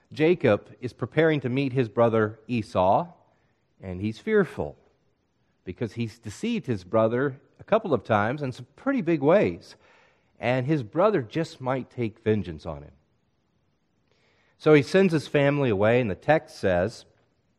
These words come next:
Jacob was alone. <clears throat> And the man with him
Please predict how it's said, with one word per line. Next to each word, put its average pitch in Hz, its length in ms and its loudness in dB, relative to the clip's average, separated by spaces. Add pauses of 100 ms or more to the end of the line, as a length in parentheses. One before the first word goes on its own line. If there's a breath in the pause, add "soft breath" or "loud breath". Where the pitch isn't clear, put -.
(500)
Jacob 107 400 0
was 123 120 -2
alone. 139 440 2 (640)
<clears throat> 113 240 -10 (1040)
And 139 220 2
the 113 80 4
man 120 640 0 (1300)
with 202 280 6
him 104 460 -6